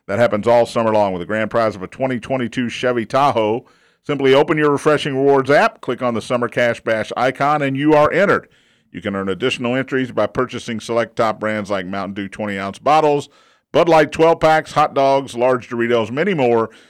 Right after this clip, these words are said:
using your Refreshing Rewards card. That's Thornton's Summer Cash Bash. If you're not a Refreshing Rewards member, become one today. Text rewards to eight oh three one three.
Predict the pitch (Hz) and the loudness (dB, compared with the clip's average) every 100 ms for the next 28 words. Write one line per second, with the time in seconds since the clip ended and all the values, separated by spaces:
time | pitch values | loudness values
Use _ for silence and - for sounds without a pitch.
0 | _ - 117 127 120 113 117 110 - 110 | _ -8 -4 -2 0 2 2 0 -2 -2
1 | - 117 110 107 107 104 - - 135 139 | -2 -6 -4 -2 0 -2 -2 0 4 4
2 | 113 107 - - 147 170 170 180 - - | 2 0 -2 -4 0 0 0 -8 -12 -4
3 | 165 185 170 165 151 151 - 151 156 107 | 0 0 0 0 2 2 0 0 2 2
4 | 101 - _ _ _ _ _ - 107 120 | -2 -8 _ _ _ _ _ -6 0 2
5 | 117 123 131 135 123 123 131 139 127 139 | 2 2 0 0 -4 0 4 2 0 -2
6 | 160 180 151 - 202 220 208 190 170 98 | 0 0 -2 -2 0 2 2 4 4 2
7 | - 131 117 - 117 120 143 190 120 104 | 0 -4 -4 -6 -4 0 4 4 4 0
8 | - - 117 131 131 135 139 143 127 127 | -6 -4 0 2 2 0 -2 -2 0 0
9 | 143 139 160 165 117 95 | -2 -2 -2 0 0 -4